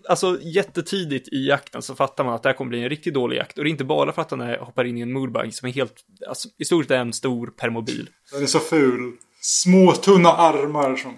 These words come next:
Speaker 1: Men en grej som händer där tidigt som jag bara känner att det här kommer bara bli dåligt. Det är när de ska börja jaga honom och det kommer två, tre bilar. Och först kör ju moonbuggen genom, eh,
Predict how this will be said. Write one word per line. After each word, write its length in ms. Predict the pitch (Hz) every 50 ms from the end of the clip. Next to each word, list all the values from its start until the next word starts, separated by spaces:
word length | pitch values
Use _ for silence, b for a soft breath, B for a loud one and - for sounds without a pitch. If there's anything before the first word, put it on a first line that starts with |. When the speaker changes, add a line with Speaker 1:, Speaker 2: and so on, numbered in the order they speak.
| -
Speaker 1:
Men 160 | - 160 160 135
en 200 | 180 185 185 170
grej 140 | 156 147
som 140 | 135 - 139
händer 240 | 147 160 156 135 127
där 80 | 123 123
tidigt 240 | - - 135 131 -
som 60 | 135
jag 80 | 127 123
bara 80 | 123 120
känner 200 | - 123 123 113
att 80 | 113
det 60 | 139
här 80 | 131 123
kommer 220 | - 131 123 117
bara 200 | 107 113 117 113
bli 120 | 110 117 107
dåligt. 440 | 123 113 117 120 117 120 - - - _ _ _ _ _ _ _ _ _ _ _
Det 100 | 139 143
är 100 | 143 139
när 100 | 135 131
de 140 | 131 123 120
ska 200 | - - 123 117
börja 180 | 123 127 131
jaga 340 | 139 151 147 135 139 147 165
honom 320 | 151 139 123 120 117 127
och 60 | 127 123
det 80 | 127
kommer 440 | - - 135 131 127 123 120 117 107 - _ - -
två, 140 | 131 127
tre 140 | 120 - 127
bilar. 480 | 117 135 127 117 117 123 123 117 - - - - _ _ _ _ _ _
Och 240 | - 139 135 - _ _ _ - - - -
först 200 | - 175 170 -
kör 140 | - 170 151
ju 200 | 143 139 135 135
moonbuggen 640 | 139 147 147 143 139 131 131 131 123 127 123 120 -
genom, 680 | - - 123 120 120 117 117 117 113 113 113 113 110 110
eh, 220 | 110 110 110 110